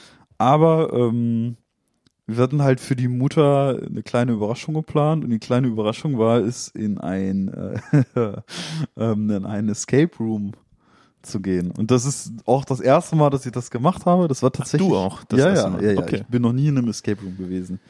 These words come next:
Speaker 1: Ähm, wir hatten jetzt im Zuge der Corona-Krise so, ähm, also so auch gerade als es so Lockdown hattest, hatten, ähm, hatten Lynn und ich so einen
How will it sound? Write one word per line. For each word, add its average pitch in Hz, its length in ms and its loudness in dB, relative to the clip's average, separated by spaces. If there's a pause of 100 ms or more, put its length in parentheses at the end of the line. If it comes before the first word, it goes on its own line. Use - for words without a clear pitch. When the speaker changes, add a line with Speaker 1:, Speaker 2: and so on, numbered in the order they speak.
(880)
Speaker 1:
Ähm, 110 420 4
wir 117 100 2
hatten 147 140 4
jetzt 156 200 6
im 123 160 2
Zuge 135 240 -2
der 117 220 6
Corona-Krise 120 880 0
so, 101 480 2 (280)
ähm, 92 320 -4
also 98 240 -4
so 95 260 -2
auch 92 220 -2
gerade 101 200 -6
als 101 180 -6
es 95 80 -18
so 98 100 -12
Lockdown 135 380 2
hattest, 139 400 0 (580)
hatten, 107 560 0
ähm, 98 920 -2
hatten 104 220 -2
Lynn 113 180 2
und 104 140 2
ich 123 220 -4 (540)
so 101 240 -2
einen 92 680 -2